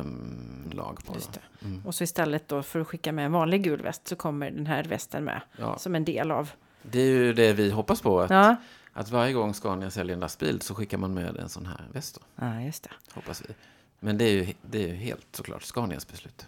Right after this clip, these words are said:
Speaker 2: Ja, men såklart.
Speaker 1: Mm.
Speaker 2: Absolut.
Speaker 1: Mm.
Speaker 2: Men ju, vi har ju berört lite o-, olika områden, men jag, det här är ju bara f-, det är bara början. Eller hur?
Speaker 1: Absolut. Ja,
Speaker 2: Eh,
Speaker 1: ja,
Speaker 2: A I är
Speaker 1: ja.
Speaker 2: trettio år gammalt och när
Speaker 1: Mm.
Speaker 2: ni startade era bolag tjugohundratretton så var det
Speaker 1: Mm.
Speaker 2: fortfarande,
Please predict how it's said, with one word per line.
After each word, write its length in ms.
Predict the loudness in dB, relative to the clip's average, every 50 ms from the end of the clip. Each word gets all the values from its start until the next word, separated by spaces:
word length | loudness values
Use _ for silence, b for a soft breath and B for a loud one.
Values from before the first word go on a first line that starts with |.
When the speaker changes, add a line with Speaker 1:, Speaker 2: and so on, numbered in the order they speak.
| _ _ 2
Speaker 2:
Ja, 120 | 6 6
men 120 | 8 8
såklart. 440 | 6 6 2 2 0 -2 -4 -4 -4
Speaker 1:
Mm. 120 | 2 2 2
Speaker 2:
Absolut. 560 | 2 2 0 2 4 4 4 4 2 0 0
Speaker 1:
Mm. 140 | -2 -2 -2 -8 B B B B B B B B B B B B B _
Speaker 2:
Men 320 | -18 -8 0 4 4 6 6
ju, 100 | 4 0 -2 -4 B B B B B
vi 360 | -12 -12 -8 2 6 8 10
har 100 | 10 10
ju 80 | 10 10
berört 380 | 10 10 10 10 10 8 6 4
lite 240 | 2 6 8 8
o-, 140 | 8 8 8 6
olika 340 | 4 4 2 4 6 6
områden, 380 | 8 8 8 8 8 8 6 6
men 140 | 4 2 2 0
jag, 260 | 0 2 4 2 2 0 _ _ -20 -20 -20 -20 _ _ _ _ _ _ _ _ _ _ _
det 180 | -6 0 2 4
här 120 | 4 6 6
är 40 |
ju 80 | 6 6
bara 220 | 6 6 6 6 6
f-, 300 | 4 0 -6 -14 -18 -20 -20 -20 _
det 180 | -10 -2 2 2 2
är 60 | 2
bara 580 | 2 0 2 4 4 4 6 4 2 2 0 0 -2 -2 -4 -4
början. 640 | -4 -2 2 4 4 6 6 6 4 4 4 4 2 0 -4 _ _ _ _ _ _ _ b b b b b b b 2
Eller 160 | 4 8 10 12
hur? 100 | 12 12
Speaker 1:
Absolut. 280 | 12 10 8 4 0 2
Ja, 40 | 4
Speaker 2:
Eh, 120 | 6 6 10
Speaker 1:
ja, 220 | 12 12 12 12
Speaker 2:
A 60 | 12
I 40 | 12
är 40 | 12
Speaker 1:
ja. 60 | 10
Speaker 2:
trettio 360 | 8 6 4 4 4 4 4 6
år 60 | 6
gammalt 560 | 8 8 6 8 8 8 6 6 4 2 2
och 80 | 4 4
när 80 | 6
Speaker 1:
Mm. 60 | 6
Speaker 2:
ni 100 | 4 4
startade 320 | 4 4 4 4 4 4 4 4
era 100 | 4 4
bolag 340 | 4 4 4 4 4 2
tjugohundratretton 1000 | 2 2 2 2 2 2 2 0 0 -2 -4 -6 -6 -2 0 2 2 2 2 -2
så 80 | -2 0
var 80 | 2
det 40 | 2
Speaker 1:
Mm. 100 | 4 4
Speaker 2:
fortfarande, 580 | 2 2 0 -2 -2 -2 -2 0 -2 -2 -2